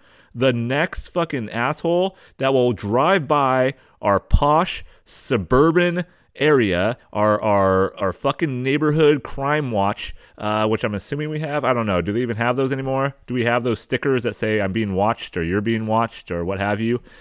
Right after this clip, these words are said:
Uh, maybe it's all fake. Maybe it's a sort of pseudo beware of dog sign that people put on their, uh, back fences to, like I said, uh, push away the idea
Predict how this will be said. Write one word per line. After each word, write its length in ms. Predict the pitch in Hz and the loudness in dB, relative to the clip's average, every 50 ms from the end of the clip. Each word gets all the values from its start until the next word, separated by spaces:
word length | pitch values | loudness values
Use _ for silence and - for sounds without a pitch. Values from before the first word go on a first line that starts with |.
| - _ | -20 _
Uh, 140 | - - 98 | -10 -8 -4
maybe 200 | 104 110 113 127 | -2 0 0 0
it's 120 | 120 - 127 | 2 2 2
all 100 | 107 101 | 0 0
fake. 480 | - - - 101 107 117 - - - | 0 -2 -2 0 0 0 -2 -4 -6
Maybe 180 | 107 101 101 107 | -4 -2 -2 -2
it's 140 | 104 - - | -2 -4 -6
a 80 | 98 | -10
sort 320 | - - - - 113 107 98 | -12 -10 -8 -6 -4 -2 -2
of 100 | 95 90 | -2 -4
pseudo 480 | - - - 120 120 113 113 113 113 | -6 -8 -6 -2 0 2 4 4 4
beware 380 | 101 90 95 87 104 104 107 104 | 2 0 0 0 0 2 2 2
of 140 | 95 82 - | 0 0 0
dog 420 | 87 87 92 95 104 113 113 113 - - - - - | 2 4 4 4 4 2 2 -2 -8 -14 -20 -20 -20
sign 420 | - - - 107 104 107 110 113 110 | -16 -6 -4 -2 0 0 0 -2 -2
that 120 | 104 - | -4 -4
people 220 | - 117 110 113 | -4 -4 -2 -4
put 180 | 92 - 113 113 | -2 -2 -2 -2
on 120 | 110 104 | -2 -2
their, 100 | 101 90 - - - _ - - | -2 -4 -4 -6 -12 _ -10 -4
uh, 180 | 98 92 90 | -2 -2 -2
back 340 | 82 - 98 95 104 - - | 0 0 0 0 0 -2 -4
fences 520 | - - 101 107 110 - 120 120 120 113 - - - - - - | -2 -2 -2 -2 -2 -4 -4 -4 -4 -6 -10 -16 -20 -20 -20 -10
to, 160 | - - 143 143 | -4 -2 0 2
like 180 | 143 139 131 | 2 2 2
I 80 | 147 139 | 0 0
said, 380 | - - 175 151 120 98 90 - - - _ - | 0 0 2 2 2 2 0 -4 -10 -20 _ -8
uh, 180 | - 110 110 107 | -4 -4 -2 2
push 260 | - - 131 - - | 4 4 4 4 4
away 280 | 156 139 135 139 143 139 | 0 0 2 2 2 2
the 180 | 127 113 - | 2 0 0
idea 640 | 110 113 117 113 95 113 120 127 127 110 95 90 80 | 0 0 0 0 0 -2 -2 0 0 2 0 0 -2